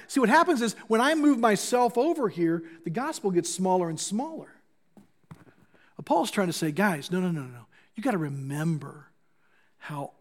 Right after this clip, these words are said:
awful you are as a human being without God." And you need to remember how good and loving and merciful God is over here so that the gospel stays as big as it is.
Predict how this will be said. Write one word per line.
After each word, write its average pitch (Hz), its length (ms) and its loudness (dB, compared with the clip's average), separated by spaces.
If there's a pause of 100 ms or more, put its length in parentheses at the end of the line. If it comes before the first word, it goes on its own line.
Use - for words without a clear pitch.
awful 175 480 -2
you 147 300 -8
are 143 260 -6
as 135 100 -10
a 143 60 -10
human 139 380 -8
being 135 320 -10
without 135 340 -12
God." 131 520 -14 (1040)
And 156 140 -2
you 185 80 2
need 185 160 0
to 147 60 -6
remember 147 600 -4
how 156 220 -4
good 151 320 0
and 147 160 -4
loving 147 320 -4
and 143 100 -8
merciful 143 380 -10
God 139 380 -4
is 135 180 -8
over 131 160 -10
here 139 320 -8 (240)
so - 220 -2
that 151 160 -6
the 139 80 -12
gospel 156 680 2
stays 147 440 -6
as 131 120 -10
big 139 220 -8
as 135 160 -8
it 131 80 -14
is. 131 420 -14